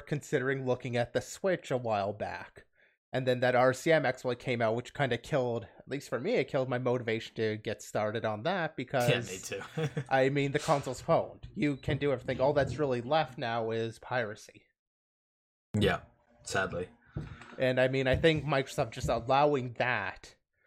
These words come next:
Speaker 1: made a big difference. I'm kinda disappointed that he doesn't include that in the talk.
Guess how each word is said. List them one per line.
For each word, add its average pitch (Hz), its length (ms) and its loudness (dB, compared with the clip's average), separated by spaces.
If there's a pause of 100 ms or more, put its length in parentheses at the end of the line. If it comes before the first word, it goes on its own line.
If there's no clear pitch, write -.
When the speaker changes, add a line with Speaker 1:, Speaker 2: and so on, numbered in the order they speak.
(360)
Speaker 1:
made 143 180 4
a 127 40 -2
big 117 260 0
difference. 110 420 -2
I'm 117 220 2
kinda 147 260 4
disappointed 139 600 0
that 117 240 2
he - 220 -6
doesn't 123 360 2
include 120 440 -6
that 151 180 2
in 151 100 -4
the 156 80 -4
talk. 185 340 -10